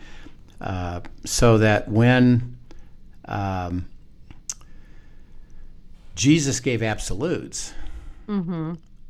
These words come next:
Speaker 1: then there's not a fuzziness about it. It's, it's this. Uh, for example,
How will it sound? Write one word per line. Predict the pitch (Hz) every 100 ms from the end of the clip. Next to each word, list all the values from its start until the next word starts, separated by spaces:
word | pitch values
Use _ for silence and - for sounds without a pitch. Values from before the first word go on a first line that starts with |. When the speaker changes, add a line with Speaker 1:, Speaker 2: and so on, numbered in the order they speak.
| -
Speaker 1:
then | 113 104
there's | 95 107
not | 101
a | 87
fuzziness | - 127 123 92 90 -
about | 92 90 90
it. | 90 90 -
It's, | - - -
it's | - -
this. | - 92 90 - - - - - - -
Uh, | 92 87
for | - 98
example, | 101 87 90 85 90